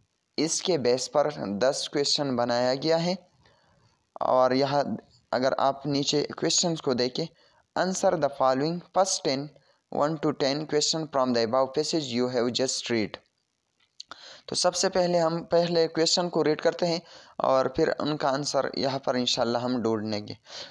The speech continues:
तो क्वेश्चन नंबर वन को देखें, how many kinds of need are mentioned in the first paragraph। ये जो पहला पैराग्राफ है, इसमें कितने अक़साम, यानी कि ज़रूरियात जो हैं, वो डिस्कस हो चुके हैं।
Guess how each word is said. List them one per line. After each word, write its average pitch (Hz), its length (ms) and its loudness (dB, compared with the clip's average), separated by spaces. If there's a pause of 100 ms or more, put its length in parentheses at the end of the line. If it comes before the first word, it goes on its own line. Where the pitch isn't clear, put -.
(100)
तो 139 80 -2
क्वेश्चन 185 280 2
नंबर 160 260 2
वन 165 140 2
को 170 120 0
देखें, 143 320 -2 (460)
how 185 320 4
many 139 300 0
kinds 147 340 0
of 127 120 2 (100)
need 143 420 0
are 123 180 2
mentioned 139 520 -2
in - 0 -
the 120 220 -2
first 127 220 0
paragraph। 107 840 -2 (520)
ये 151 140 -2
जो 156 120 -2
पहला 170 340 2
पैराग्राफ 127 560 0
है, 160 60 0
इसमें 151 640 -4 (320)
कितने 180 340 -2
अक़साम, 143 680 -2
यानी 131 380 0
कि 139 280 -2
ज़रूरियात 123 580 0
जो 123 160 -4
हैं, 131 220 -2 (360)
वो 139 220 0
डिस्कस 123 600 -2 (1200)
हो 139 100 0
चुके 127 340 -2
हैं। 113 200 -2